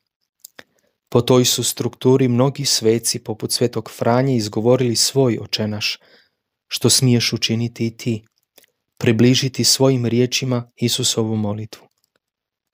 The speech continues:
Sveti Augustin o molitvi veli: „Onaj tko zna kako dobro moliti, zna dobro i živjeti.” Jednako tako i naša osobna molitva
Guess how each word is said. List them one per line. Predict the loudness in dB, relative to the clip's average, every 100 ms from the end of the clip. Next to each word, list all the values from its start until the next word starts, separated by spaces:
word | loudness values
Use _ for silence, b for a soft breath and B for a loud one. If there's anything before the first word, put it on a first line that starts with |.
| _ _ _ -2
Sveti | 2 2 2 -2 2
Augustin | 2 2 0 0 0 0
o |
molitvi | 2 0 0 -4 0
veli: | 2 2 -2 _ _ _ _ _ _ _ _ 0
„Onaj | 2 2
tko | -2 -4 -4
zna | 0 0 -2 -6 _ _
kako | -4 -2 -2
dobro | 0 0 0 -2 -2
moliti, | 0 0 0 -4 -8 -8 _ _ _ _ _
zna | -2 2 2
dobro | 2 2 2 -2
i | -2
živjeti.” | -4 -4 -4 -8 -10 -18 -18 _ _ _ _ _ _ _ _ _ _ _ _ 2
Jednako | 2 4 0 0
tako | 0 0 -2
i | -2
naša | -2 -2 0
osobna | 2 2 -2 -4 -2
molitva | -2 -2 -6 -10